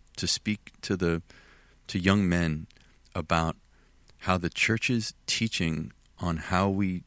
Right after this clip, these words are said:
we treat the opposite sex in this way makes sense. And it's, it's, it's, it's the right way, as opposed to the evidence that we see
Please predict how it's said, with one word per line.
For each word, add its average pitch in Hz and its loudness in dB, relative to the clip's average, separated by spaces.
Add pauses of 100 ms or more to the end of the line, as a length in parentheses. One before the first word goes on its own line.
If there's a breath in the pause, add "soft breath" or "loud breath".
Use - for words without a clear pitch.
(260)
we 92 -4
treat - 2 (140)
the 92 0 (120)
opposite - -2
sex - 0
in 85 -2
this 82 -2
way 82 -2 (1700 soft breath)
makes - 4
sense. - 2 (500)
And 92 2
it's, - -2
it's, - 2 (300)
it's, - -4
it's - 4
the 110 4
right 98 4
way, 104 0 (520 soft breath)
as 90 -2
opposed 110 0
to 95 -2
the 92 -4
evidence 107 2
that - -2
we 92 -4
see 107 0